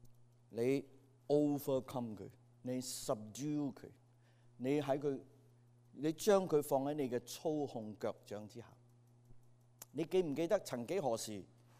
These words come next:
喺香港嘅時候，你屋企有一隻曱甴經過，噉你會點啊？只有兩個可能嘅啫，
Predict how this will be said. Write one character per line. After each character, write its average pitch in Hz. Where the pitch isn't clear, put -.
喺 175
香 226
港 185
嘅 185
時 135
候， 120
你 160
屋 220
企 175
有 180
一 175
隻 170
曱 123
甴 143
經 165
過， 123
噉 190
你 180
會 170
點 156
啊？ 165
只 170
有 247
兩 170
個 175
可 165
能 143
嘅 123
啫， 139